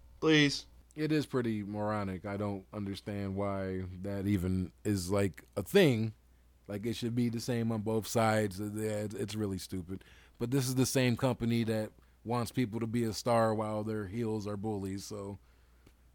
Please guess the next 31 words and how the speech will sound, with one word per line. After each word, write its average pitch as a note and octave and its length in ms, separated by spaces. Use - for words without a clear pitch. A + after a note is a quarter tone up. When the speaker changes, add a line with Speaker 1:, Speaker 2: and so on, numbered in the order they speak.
Speaker 2:
it's - 120
not A#2 180
much A2+ 200
logic A2 460
with A#2 160
these B2+ 180
<laughs> - 120
people C#3 320
at A#2 100
all. F#2+ 320
Speaker 1:
Yeah, G#2 320
uh, G#2 400
but B2+ 160
overall, A#2 360
though, A2+ 160
it A2+ 40
was, A2 240
both C#3 220
matches B2 320
were A#2 120
good. B2 380
Speaker 2:
Yeah. G#2+ 140
Speaker 1:
Uh, G#2 500
just C#3 200
glad A#2 280
they A2 100
have G#2+ 180
something A2 220
for G#2 140
Almas. A2+ 680
Uh, G#2+ 520